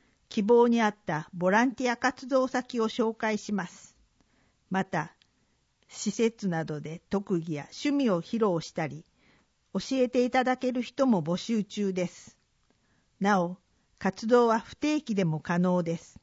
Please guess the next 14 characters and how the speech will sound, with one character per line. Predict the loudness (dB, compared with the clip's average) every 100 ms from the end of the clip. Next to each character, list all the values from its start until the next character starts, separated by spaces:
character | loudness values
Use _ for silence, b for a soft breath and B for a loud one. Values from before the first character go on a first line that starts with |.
| _ _ _ -20 _ _ _ _ 0
申 | 2
し | 0 -2
込 | 0
み、 | 0 0 -4 _ _ _ _ _
次 | -4 -2 2 2
の | 2 0 -6 _ _ _ _
い | -2
ず | 0 2
れ | 2
か | 4 2
の | 2
方 | 2 2 2
法 | 2 2 2
で | 4 2 2